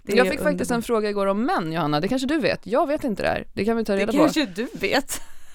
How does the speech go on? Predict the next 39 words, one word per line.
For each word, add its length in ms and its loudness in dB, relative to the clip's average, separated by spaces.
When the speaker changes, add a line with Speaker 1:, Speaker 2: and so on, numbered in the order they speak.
Speaker 2:
Ja, 140 6
men, 180 2
eh, 100 -2
från 320 2
en 140 -2
man, 260 0
från 180 -2
en 120 -2
manlig 260 2
P 160 0
T 220 -4
som 440 -2
skrev 240 -4
till 140 -8
mig 180 -4
och 80 -6
skrev, 280 -8
så, 180 -8
så 120 -8
här, 320 -4
ehm, 420 -6
frågade 340 -2
om 100 -4
det 60 -4
här 80 -4
med 160 -4
knip, 440 -4
eh, 640 -4
träningen, 920 0
alltså 340 -2
om 160 -6
samma 320 2
rekommendationer 1120 0
gäller 320 2
för 140 -6
män 480 0
med 200 -4
urinläckage. 720 0
Speaker 1:
Oj, 400 -4